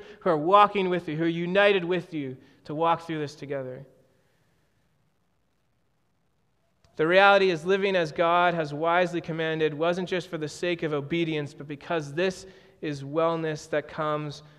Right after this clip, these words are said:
with living for God. Right? Idols leave us empty when we give them our love and our attention, when we give them our worship.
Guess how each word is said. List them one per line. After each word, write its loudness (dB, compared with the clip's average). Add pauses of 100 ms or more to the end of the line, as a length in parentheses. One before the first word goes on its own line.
(120)
with -10
living -8 (260)
for -14
God. -14 (1400)
Right? -4
Idols 2
leave -2
us -2
empty -4 (140)
when -6
we -4
give -2
them -2
our 0
love 0
and -6
our -6
attention, -12
when -10
we -8
give -2
them -4
our -2
worship. -10